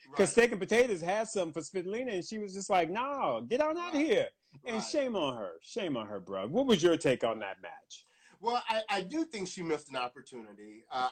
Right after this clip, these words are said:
Speaker 2: I, she, you know, she still may have been taken out by Swiatek.
Speaker 1: By Swiatek.
Speaker 2: Uh, <laughs> so
Speaker 1: <laughs>
Speaker 2: I'm not gonna say she was gonna win 'cause I, I think she, uh, Iga was kinda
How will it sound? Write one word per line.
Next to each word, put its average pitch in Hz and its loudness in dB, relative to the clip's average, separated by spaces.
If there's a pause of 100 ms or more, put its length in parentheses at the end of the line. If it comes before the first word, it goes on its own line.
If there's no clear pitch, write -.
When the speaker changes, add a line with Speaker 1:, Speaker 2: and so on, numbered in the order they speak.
(100)
Speaker 2:
I, 160 -2 (240)
she, 226 -6
you 247 -2
know, 208 -2
she 220 -12
still 269 -16
may 202 -8
have 160 -10
been 160 -8
taken 156 -12
out 139 -10
by 131 -6
Swiatek. - -14 (100)
Speaker 1:
By 160 8
Swiatek. 160 4
Speaker 2:
Uh, - -2
<laughs> - -
so - 8 (560)
Speaker 1:
<laughs> - -
Speaker 2:
I'm 208 -4
not 240 -8
gonna 208 -16
say 202 -14
she 196 -20
was 175 -20
gonna 151 -16
win 165 -10
'cause 156 -20
I, 147 -10 (140)
I 147 -10
think 165 -16
she, - -20 (180)
uh, 135 -10 (120)
Iga 156 -10
was 123 -12
kinda 131 -12